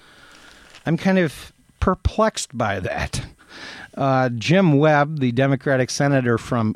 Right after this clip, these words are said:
Virginia, who recently announced his, uh, desire not to run for re-election. Uh, my prediction, by the way, is that he will become the new Secretary of Defense when Gates, uh, leaves the, the scene.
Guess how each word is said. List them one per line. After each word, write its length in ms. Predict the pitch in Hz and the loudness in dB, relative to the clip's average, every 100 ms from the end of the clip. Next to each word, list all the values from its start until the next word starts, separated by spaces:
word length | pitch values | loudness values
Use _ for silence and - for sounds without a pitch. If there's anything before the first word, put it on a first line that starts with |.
| - | -4
Virginia, 680 | 127 113 151 208 160 113 147 | -4 -2 0 2 2 2 2
who 140 | 143 | 2
recently 480 | 151 180 156 127 123 | 2 2 0 0 2
announced 560 | 117 117 117 117 - | 2 4 2 0 -6
his, 400 | - 117 110 - | -4 -4 -4 -6
uh, 220 | 113 107 98 - _ _ _ _ _ _ _ _ _ - 143 | -6 -4 -8 -14 _ _ _ _ _ _ _ _ _ -10 -2
desire 460 | 147 147 160 156 | 0 4 4 4
not 200 | 135 143 - | 2 -2 -2
to 80 | |
run 180 | 127 123 | 0 0
for 140 | - 117 | 0 -2
re-election. 640 | 117 107 120 113 92 95 - _ _ _ _ _ - - _ _ _ - | 0 0 -2 -4 -8 -10 -14 _ _ _ _ _ -20 -20 _ _ _ -4
Uh, 140 | 113 | 0
my 240 | 131 131 | 2 2
prediction, 500 | 127 123 117 - 110 | 0 0 -2 -2 -2
by 140 | 104 104 | -2 -2
the 100 | 110 | 0
way, 180 | 107 110 | 0 0
is 140 | 107 | -2
that 140 | 113 | -4
he 140 | 117 127 | -2 0
will 120 | 113 | 0
become 400 | 113 - 139 127 | -2 -2 2 4
the 80 | 113 | 4
new 420 | 110 113 110 95 | 2 2 0 -2
Secretary 520 | - 131 - - 117 | -2 -4 -4 -4 -2
of 100 | 98 | -4
Defense 600 | 95 98 147 127 107 - - _ _ _ - - - | -8 -6 -2 0 -2 -6 -10 _ _ _ -20 -10 -2
when 200 | 120 107 | 0 0
Gates, 480 | 120 117 - - | 0 -2 -4 -8
uh, 300 | - 110 95 - | -6 -6 -6 -4
leaves 440 | 120 117 104 - - | -2 -2 -2 -8 -8
the, 220 | 110 107 | -8 -6
the 160 | 123 113 | -4 -2
scene. 560 | - 143 135 127 156 | -2 0 2 2 0